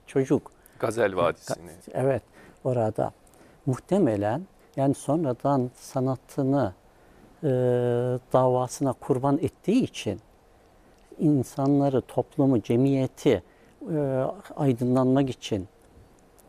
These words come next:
Speaker 1: ne bileyim, uyarmak için, bir şey, takım şeylere dikkatler çekmek için o aşk şiirlerinin hepsini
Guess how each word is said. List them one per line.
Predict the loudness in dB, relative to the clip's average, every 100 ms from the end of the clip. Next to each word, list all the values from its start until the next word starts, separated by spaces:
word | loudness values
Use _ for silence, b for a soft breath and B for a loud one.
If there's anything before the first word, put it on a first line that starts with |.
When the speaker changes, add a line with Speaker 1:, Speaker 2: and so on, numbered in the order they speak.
| -10 -2
Speaker 1:
ne |
bileyim, | 2 2 4
uyarmak | 4 4 2 2 2
için, | 0 -2 -4 0
bir | -2
şey, | 0 -4
takım | -2 -2 0 -2
şeylere | 0 0 2 2 2
dikkatler | -2 -6 -6 0 0
çekmek | 0 -2 -2 0 0
için | -2 -4 -6 B B B 0
o | 0 0
aşk | -4 -6
şiirlerinin | -2 0 0 -2 -2
hepsini | -4 -4 -2 -2